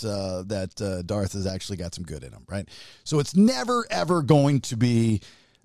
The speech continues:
uh, copacetic. We're always gonna hate each other. The eighties just destroyed that. The Cold War, everything. Reagan, Gorbachev,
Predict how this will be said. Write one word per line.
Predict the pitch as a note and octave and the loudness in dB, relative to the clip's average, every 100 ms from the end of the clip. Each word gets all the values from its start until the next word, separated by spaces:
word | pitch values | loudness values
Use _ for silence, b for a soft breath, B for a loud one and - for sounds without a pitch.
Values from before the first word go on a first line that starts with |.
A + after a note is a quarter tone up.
| - | -6
uh, | G2+ G2 F#2+ | -2 -2 -2
copacetic. | - D3+ B2+ - - D#2 - - _ - | 0 0 2 0 -4 -8 -10 -20 _ -4
We're | D3+ | 2
always | F3 A#3 A#3+ A3+ | 4 6 4 4
gonna | F#3+ | 2
hate | C#3 A2 | 2 0
each | - | -2
other. | D#2+ A1 - | -6 -6 -4
The | E3+ | -2
eighties | F#3+ A#3 G#3+ | 0 0 0
just | F3+ F3+ | 0 -4
destroyed | - C3 - C3+ F#2+ | -4 -4 4 4 4
that. | D2+ C#2 | -4 -8
The | - | -2
Cold | F#3+ G3 F3 | 4 4 6
War, | D#3 D3+ D3 - | 4 6 4 2
everything. | C3+ A#2+ - A2+ A2 B B B | 2 0 0 -2 -2 B B B
Reagan, | B2 D#3 E3+ D#3 D3 | -2 0 0 0 2
Gorbachev, | C3+ D#3 D3 - C#3 B2 | 4 4 4 0 0 0